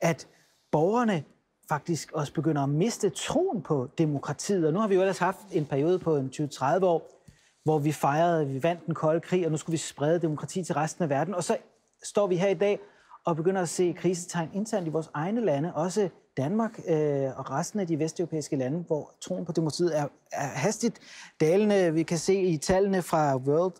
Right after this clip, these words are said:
Value Surveys, at under halvdelen af de unge europæere anser det for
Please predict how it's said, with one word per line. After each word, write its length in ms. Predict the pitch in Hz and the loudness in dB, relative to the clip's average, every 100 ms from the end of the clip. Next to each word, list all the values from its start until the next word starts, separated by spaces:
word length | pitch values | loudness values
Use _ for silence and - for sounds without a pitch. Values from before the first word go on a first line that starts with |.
| - | -2
Value 320 | 147 156 175 | 0 2 0
Surveys, 560 | 156 175 185 190 165 - | 0 2 4 2 0 -2
at 120 | 151 151 | -4 0
under 160 | 175 196 | 0 0
halvdelen 460 | - 202 208 220 | 0 0 0 -2
af 60 | 175 | -2
de 120 | 170 | 0
unge 160 | 165 208 | 0 0
europæere 360 | 165 180 185 | 0 0 2
anser 260 | 135 160 190 | 0 0 0
det 120 | 160 | -2
for 120 | - | -4